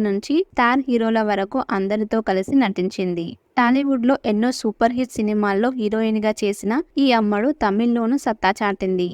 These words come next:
అక్కడ కూడా స్టార్ హీరోలతో జతకట్టింది. టాలీవుడ్‌లో ఈ అమ్మడికి పోటీ పెరగడంతో అవకాశాలు కూడా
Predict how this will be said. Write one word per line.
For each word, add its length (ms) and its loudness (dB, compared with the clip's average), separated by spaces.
అక్కడ 280 0
కూడా 180 2
స్టార్ 420 0
హీరోలతో 480 0
జతకట్టింది. 760 -4
టాలీవుడ్‌లో 640 2
ఈ 60 2
అమ్మడికి 540 0
పోటీ 420 -2
పెరగడంతో 640 -2
అవకాశాలు 640 -2
కూడా 220 -4